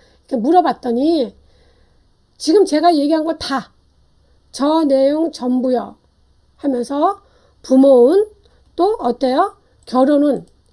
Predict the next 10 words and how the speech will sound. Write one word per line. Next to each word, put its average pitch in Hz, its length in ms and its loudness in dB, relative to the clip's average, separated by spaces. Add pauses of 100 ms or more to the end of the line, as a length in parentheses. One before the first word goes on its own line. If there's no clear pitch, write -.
(400)
자식운, 269 720 0 (580)
금전운, 285 600 2 (1200)
그래서 302 400 -2
다 - 140 -6
나쁘다고 302 400 -4
얘기를 240 220 -2
하더라고요. 269 360 -8
그래서 277 180 -10
제가 240 500 -6 (540)
그래요? 233 600 -4